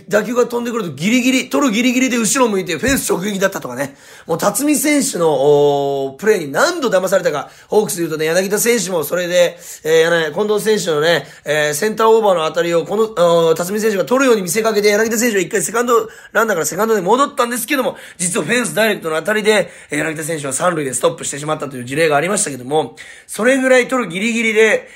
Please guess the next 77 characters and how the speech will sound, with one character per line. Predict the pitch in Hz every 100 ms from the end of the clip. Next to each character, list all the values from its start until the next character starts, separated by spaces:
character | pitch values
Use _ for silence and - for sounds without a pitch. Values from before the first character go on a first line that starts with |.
| -
え | 165 175 175 170 170 160 160 151
ー、 |
実 | 147 240
は |
取 | 208
ら | 202
な | 185
い | 165
と |
い | 147
っ |
た | 151
プ | 170
レ | 165
ー |
を |
見 | 147
せ | 160
る | 139 - -
柳 | 151 175
田 | 170
選 | 175 180
手 |
も | 156
勘 | - 240 247
弁 | 214
し | -
て |
よ | 202
と | 170
い |
う |
こ | 175
と | 160
を |
言 | 147
っ |
て | 254
ま | 247
し | 254
た | 175
け |
ど | 139
も、 | 139 151 135 - - -
近 | 196
藤 | 214
選 | 208 262
手 | 247
は |
二 | 208
塁 | 214 202
ま | 180
で |
行 | 175
け | 220
る | 220
ん |
で | 208
す |
け | 240
ど | 240
も、 | 190
柳 | 143 151
田 | 139
選 | 151
手 | 147
は |
三 | 190 170
塁 | 151 127
で |
止 |
ま | 131
っ | 139
ち | 139
ゃ |
っ | 135
た。 | 131